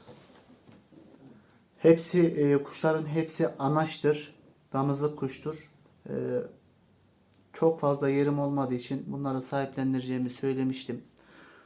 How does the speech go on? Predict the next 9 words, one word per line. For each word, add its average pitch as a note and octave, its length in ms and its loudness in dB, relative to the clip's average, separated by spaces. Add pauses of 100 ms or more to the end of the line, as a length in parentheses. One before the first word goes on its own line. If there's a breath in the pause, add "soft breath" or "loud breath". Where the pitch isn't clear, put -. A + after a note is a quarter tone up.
(120)
Kuşlar C#3+ 240 0
gayet C#3+ 440 2
bakımlı, C#3 440 0
sağlıklı. C3+ 720 -2 (2500 soft breath)
Kuşlar B2+ 280 -4
gördüğünüz C3+ 600 4
gibi B2 140 -2
arkadaşlar, B2 600 -4
abiler. B2+ 520 -6